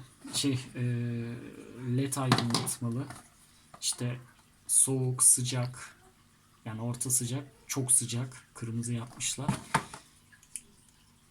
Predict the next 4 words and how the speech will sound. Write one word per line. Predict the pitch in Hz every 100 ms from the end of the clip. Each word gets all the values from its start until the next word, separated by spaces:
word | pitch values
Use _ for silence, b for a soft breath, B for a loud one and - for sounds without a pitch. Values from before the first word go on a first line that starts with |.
| _ - _
Çevir-, | - 151 151 151 156 170 - - - - - - - -
ha, | 175
çevirmeli | 143 165 165 170 170 170
değilmiş. | 175 175 143 139 147 - -